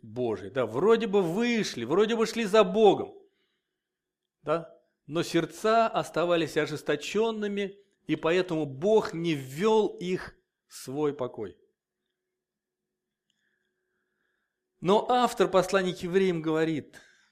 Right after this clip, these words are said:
говорит им здесь, что для них еще остается обетование войти в покой.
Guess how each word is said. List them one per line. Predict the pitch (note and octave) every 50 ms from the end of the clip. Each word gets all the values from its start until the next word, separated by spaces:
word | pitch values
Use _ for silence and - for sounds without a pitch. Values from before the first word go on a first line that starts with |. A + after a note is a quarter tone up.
| _ _ _ _
говорит | B2+ G#2+ A#2 C3 D3 E3 F3 E3 -
им | A#2+ A2+
здесь, | A2 G#2 G#2 F#2+ E2+ - - - _ _ _ _ -
что | - - _ D3 D3+
для | C#3+ C#3+ D#3+ E3
них | F3 F#3+ G#3 A3+ A3+ F#3+ - -
еще | D#3 E3+ D3 - - F#3+ F#3+ -
остается | F3 E3 - - - D#3 D#3 D#3 D#3+ F3+ G3+ G3+ F#3+ F#3 G3 - - F3 E3+ D#3
обетование | - - D#3+ D3+ C#3+ C#3+ C#3+ C#3 - C#3+ C#3+ C3+ C#3+ D#3+ F3 F3+ F3 E3+ E3+ E3 D3+
войти | C3+ C#3 C3+ C3 C3 - D3+ C#3+
в | C3 -
покой. | - B2+ B2 - - G#2+ F2+ - -